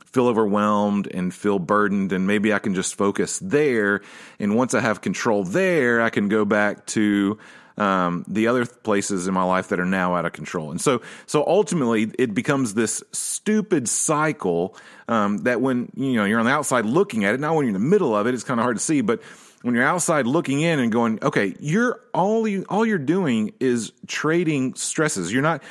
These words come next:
you're not getting rid of stress. You're not helping stress. You're not battling through it. You're not conquering anything. You're not beating anything. You're not being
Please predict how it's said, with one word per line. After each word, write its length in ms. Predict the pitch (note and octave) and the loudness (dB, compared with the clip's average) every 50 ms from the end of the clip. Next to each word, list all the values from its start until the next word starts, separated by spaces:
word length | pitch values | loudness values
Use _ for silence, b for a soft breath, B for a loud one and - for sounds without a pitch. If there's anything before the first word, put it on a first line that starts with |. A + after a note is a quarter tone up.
| B B B | B B B
you're 100 | E3+ G3+ | -4 -2
not 80 | A3 | 0
getting 240 | E3+ F#3 D3 B2 A#2 | 0 0 0 2 2
rid 180 | G#2+ C#3+ F3 D#3+ | 2 2 2 2
of 100 | A#2 - | 0 0
stress. 280 | - - G2 G#2 - | -2 -2 -2 -2 0
You're 100 | - C#3 | -2 0
not 220 | D3 D#3 D3 - - | 0 0 -2 -4 -8
helping 460 | - - - E3 F#3 E3+ C#3+ A2+ G2 | -8 -2 0 0 0 0 0 -2 -2
stress. 300 | - - G#2 G2+ - - | -2 -2 -2 -2 -2 -2
You're 80 | C#3+ | -2
not 220 | D3+ D#3 B2 G2+ - | -2 -2 -4 -4 -2
battling 360 | B2+ B2 C3+ C#3+ C#3 A#2+ A2 | 0 0 0 0 0 -2 -2
through 320 | G#2+ - - D#3+ F3 E3 | -2 -2 0 2 2 2
it. 120 | B2+ A#2 G#2+ | 2 0 0
You're 120 | A#2+ A#2+ | 0 0
not 200 | C3+ D3+ - - | 0 -2 -4 -6
conquering 680 | - - - E3 D#3+ F3 G3+ F3 - C3 A2+ G2+ F#2+ F#2 | -8 -4 -2 0 0 0 -2 -2 0 0 0 0 0 0
anything. 480 | F2+ F#2 F2 - - F#2 F2+ F#2+ G#2 B B B B B B | -2 -2 -4 -4 -4 -2 -2 -2 -4 B B B B B B
You're 100 | B A#2+ | B 0
not 320 | D3 D#3+ D#3 A2+ G#2+ G2+ - | 0 0 0 -2 -6 -4 -2
beating 400 | - D#3 G3 G#3 G3 D3+ A#2 G2+ | 0 0 0 0 0 0 0 0
anything. 500 | F#2+ F#2+ F#2+ F#2 - F#2+ F2+ F2+ F#2+ G#2+ | 0 -2 -2 -4 -4 -4 -4 -2 -2 -2
You're 120 | B2+ C3 | 0 0
not 260 | D3 D#3 - - A#2+ | -2 -2 -4 -6 -4
being 260 | B2 C#3 C#3 C3+ B2 | -4 -2 -2 -2 -4